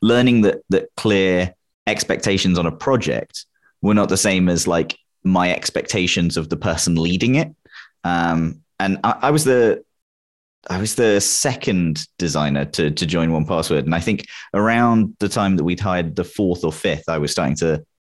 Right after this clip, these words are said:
to lead that team. I think we're around the, the thirty people mark in the, in the design team now. So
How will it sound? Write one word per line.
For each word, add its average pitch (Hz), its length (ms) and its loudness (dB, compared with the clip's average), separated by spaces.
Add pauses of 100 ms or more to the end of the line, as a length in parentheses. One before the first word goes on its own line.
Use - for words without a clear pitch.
(140)
to 95 100 0
lead 87 380 0
that 80 220 -4
team. 80 420 -4 (220)
I - 140 -2
think 110 260 -2
we're 107 220 2
around 98 300 0
the, 85 200 -2
the 92 80 -2
thirty 90 440 -2
people 78 320 -2
mark 71 340 -2
in 73 100 0
the, 69 240 -2
in 78 140 -2
the 78 80 0
design 76 400 0
team 69 220 -2
now. 64 260 -4
So 60 240 -2